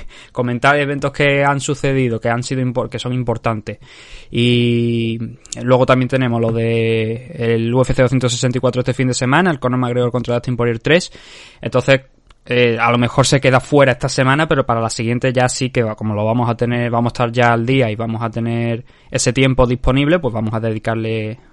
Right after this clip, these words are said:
unos minutos a, a responder a preguntas y comentarios que queráis hacer, a leer los comentarios que queráis. Entonces, ¿dónde podéis enviarlo? Lo sabéis de sobra, porque seguramente lleváis escuchando esto ya varios, pero, varios programas, pero,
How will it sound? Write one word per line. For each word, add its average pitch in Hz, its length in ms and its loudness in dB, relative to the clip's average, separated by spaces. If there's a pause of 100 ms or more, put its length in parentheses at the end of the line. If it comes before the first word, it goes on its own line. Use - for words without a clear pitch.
unos 113 240 -2
minutos 113 340 -2
a, 107 200 -2
a 110 100 -6
responder 110 320 0
a 110 60 -4
preguntas 110 440 -6 (460)
y 117 380 0
comentarios 113 440 -4
que 123 100 -8
queráis 104 220 -10
hacer, 147 260 0
a 104 100 -4
leer 104 160 -4
los 113 80 -2
comentarios 110 360 -4
que 107 100 -8
queráis. 104 240 -8
Entonces, 127 320 2
¿dónde 147 200 2
podéis 147 240 2
enviarlo? 143 360 2
Lo 120 80 0
sabéis 156 240 0
de 147 60 0
sobra, 110 360 -8 (100)
porque - 180 -20
seguramente 123 480 -10
lleváis 120 200 -6
escuchando 117 420 -10
esto 113 180 -12
ya 113 100 -8
varios, 120 280 -6
pero, 110 180 -14 (460)
varios 113 200 -6
programas, 117 360 -4
pero, 107 220 -8